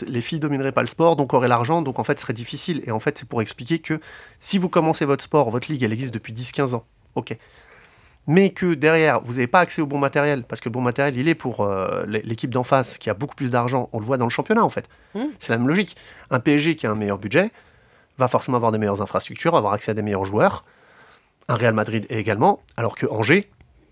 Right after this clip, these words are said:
Speaker 1: bon, peut-être moins. <laughs>
Speaker 2: Un peu moins.
Speaker 1: Après,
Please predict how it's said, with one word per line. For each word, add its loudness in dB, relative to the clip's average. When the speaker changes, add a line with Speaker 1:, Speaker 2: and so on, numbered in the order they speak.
Speaker 1:
bon, -6
peut-être 2
moins. 4
<laughs> -8
Speaker 2:
Un -2
peu 0
moins. -2
Speaker 1:
Après, 2